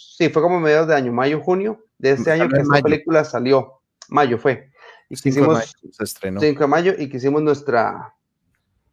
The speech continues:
Speaker 1: nuestra debida análisis de la película
Speaker 2: Ujú.
Speaker 1: como tal, extendido y demás, en Comic Factor, que
Speaker 2: Sí,
Speaker 1: es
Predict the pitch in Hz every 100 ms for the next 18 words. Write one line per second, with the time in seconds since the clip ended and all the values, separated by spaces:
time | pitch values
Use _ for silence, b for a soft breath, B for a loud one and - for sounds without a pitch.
0 | _ _ _ b b b b - 135 135
1 | 139 123 123 120 117 117 117 131 147 139
2 | 110 104 104 B B _ - 120 139 147
3 | 147 170 135 117 113 117 120 - 160 123
4 | 110 110 139 147 151 - - 113 113 143
5 | 156 165 160 180 208 - _ _ b b
6 | b - 127 113 131 139 139 139 127 -
7 | - - _ _ _ _ - 180 185 190
8 | 143 151 135 -